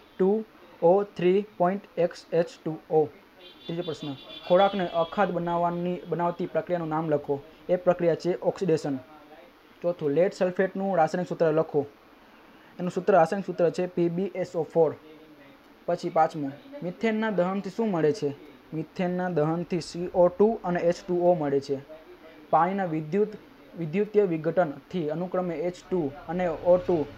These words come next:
નું કદથી પ્રમાણ જણાવો. એનો જવાબ છે ટુ જેમ એક.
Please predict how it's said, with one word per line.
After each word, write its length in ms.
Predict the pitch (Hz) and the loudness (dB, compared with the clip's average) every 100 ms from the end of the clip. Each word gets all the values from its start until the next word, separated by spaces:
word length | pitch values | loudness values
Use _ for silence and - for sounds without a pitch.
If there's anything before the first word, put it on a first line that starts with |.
| - 190 | -14 -10
નું 120 | 165 | 0
કદથી 280 | 180 185 190 | 2 2 -2
પ્રમાણ 360 | 170 165 180 | -2 -2 0
જણાવો. 420 | 165 165 151 143 135 - - - - - | 2 2 4 2 0 -6 -20 -20 -16 -6
એનો 120 | 175 | 0
જવાબ 260 | 170 170 175 | 4 4 4
છે 200 | 185 170 | -2 -4
ટુ 260 | - 185 | -2 -2
જેમ 220 | 156 160 | -2 -4
એક. 360 | 160 151 147 - | -4 -4 -4 -6